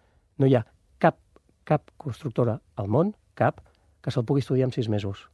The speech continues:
I et pugui dir, en menys de sis mesos o en sis mesos, que ho farà un trenta per cent més econòmic, que ho farà o amb un trenta per cent menys de temps, i que serà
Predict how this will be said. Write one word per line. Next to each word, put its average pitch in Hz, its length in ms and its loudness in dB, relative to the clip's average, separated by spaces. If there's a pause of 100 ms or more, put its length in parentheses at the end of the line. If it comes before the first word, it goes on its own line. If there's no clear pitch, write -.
(500)
I 143 80 0
et 120 80 -6
pugui 151 300 2
dir, 120 160 0 (240)
en 123 100 2
menys 160 220 4
de 143 80 6
sis 120 140 2
mesos 131 260 0
o 123 80 2
en 117 100 2
sis 175 220 -2
mesos, 160 340 2 (720)
que - 80 0
ho 110 140 4
farà 110 260 4
un 104 140 2
trenta 151 240 -2
per 151 100 -4
cent 139 120 0
més 113 120 0
econòmic, 123 520 -4 (160)
que - 80 -6
ho 110 40 -2
farà 113 380 0
o 113 100 -4
amb 107 140 4
un 151 80 6
trenta 156 240 2
per 120 100 -2
cent 113 180 -4
menys 104 200 -6
de 104 80 -8
temps, 196 380 -4 (1000)
i - 80 -2
que 101 100 -4
serà 113 420 2